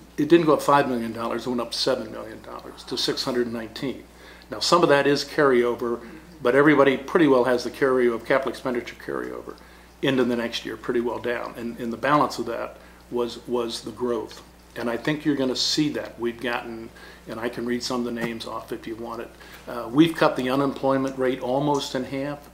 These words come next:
over the last three and a half, four years. Uh, we are rated by C N N and Mon-, Money Magazine. Saint Johns County is number five in the nation, not the state, the nation for job creation.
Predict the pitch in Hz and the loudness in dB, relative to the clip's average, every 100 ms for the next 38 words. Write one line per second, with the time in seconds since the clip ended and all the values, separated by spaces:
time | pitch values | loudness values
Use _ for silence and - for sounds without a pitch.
0 | - 135 135 131 131 131 135 - 135 127 | -4 -2 0 0 2 0 -2 -4 -2 -2
1 | 123 127 123 - 135 131 127 127 127 123 | -4 -6 -8 -6 -4 -2 -2 -2 -4 -10
2 | - - - - - - 120 117 117 117 | -18 -20 -20 -20 -20 -12 -8 -6 -8 -8
3 | 123 127 120 143 123 127 127 120 120 127 | -8 -8 -12 -12 -6 0 2 2 2 2
4 | 123 113 107 - - 160 143 139 135 123 | 2 -2 -2 -2 0 2 2 2 0 0
5 | 127 135 151 131 139 139 127 123 123 113 | 0 -2 -4 -4 -2 -2 -2 -2 -2 -4
6 | 127 127 - 131 123 127 120 117 - 123 | -4 -6 -4 -6 -6 -6 -8 -8 -8 -6
7 | 131 139 - - - - 113 127 123 117 | -6 -10 -14 -20 -10 -6 0 2 2 0
8 | - 135 139 131 123 113 120 131 - - | 0 2 2 2 -2 -4 -4 -6 -8 -12
9 | - - - - - 120 139 220 - - | -18 -20 -20 -20 -10 -6 -6 -4 -2 -2
10 | - - - 120 131 147 - 107 - 123 | -4 -10 -8 -4 -2 -2 -4 -10 -10 -8
11 | 107 120 117 120 - 120 110 110 - | -4 -2 -2 -2 -6 -8 -8 -10 -12